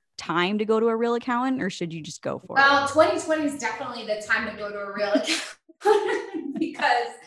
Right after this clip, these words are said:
Speaker 2: there's a lot of changes in, for twenty twenty, for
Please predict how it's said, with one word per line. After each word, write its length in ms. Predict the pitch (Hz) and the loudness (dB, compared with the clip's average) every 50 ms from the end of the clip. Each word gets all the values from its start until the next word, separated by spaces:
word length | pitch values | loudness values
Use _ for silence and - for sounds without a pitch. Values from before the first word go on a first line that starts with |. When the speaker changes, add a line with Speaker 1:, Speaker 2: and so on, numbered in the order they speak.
| - - - - - - - - | -20 -20 -20 -20 -20 -8 0 4
Speaker 2:
there's 220 | 262 262 262 262 | 4 4 4 4
a 20 | |
lot 400 | 262 254 254 254 254 254 254 254 | 2 4 4 4 4 4 2 2
of 180 | 311 - - - | 2 0 -2 -4
changes 680 | - 240 220 220 226 233 208 220 190 185 180 185 185 185 - - 170 - | -6 -8 -8 -10 -10 -10 -10 -8 -8 -8 -8 -10 -12 -12 -14 -14 -14 -14
in, 260 | - 196 196 190 196 180 160 - - - - - - | -12 -10 -8 -8 -8 -8 -12 -12 -12 -14 -14 -12 -8
for 120 | 208 196 202 202 - | -8 -8 -8 -8 -8
twenty 200 | 208 190 196 196 - - | -8 -8 -8 -8 -14 -14
twenty, 360 | 190 185 175 175 180 175 175 | -12 -12 -10 -10 -12 -12 -8
for 100 | 185 185 | -8 -8